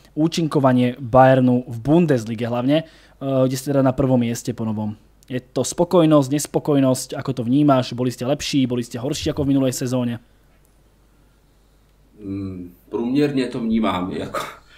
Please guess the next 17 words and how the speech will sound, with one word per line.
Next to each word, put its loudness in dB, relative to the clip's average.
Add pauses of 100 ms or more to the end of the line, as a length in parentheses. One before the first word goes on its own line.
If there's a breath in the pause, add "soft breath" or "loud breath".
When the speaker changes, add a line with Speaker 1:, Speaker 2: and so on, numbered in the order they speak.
(280 loud breath)
Speaker 2:
za -6
posledních -2
deset -4
let. 0
Eh, -6
teď -6
jsme -8
se -8 (160)
šoupli -8
na -4
první -6
místo, -2
takže -2
tam 2
není -2
ani 2
spokojenost, -4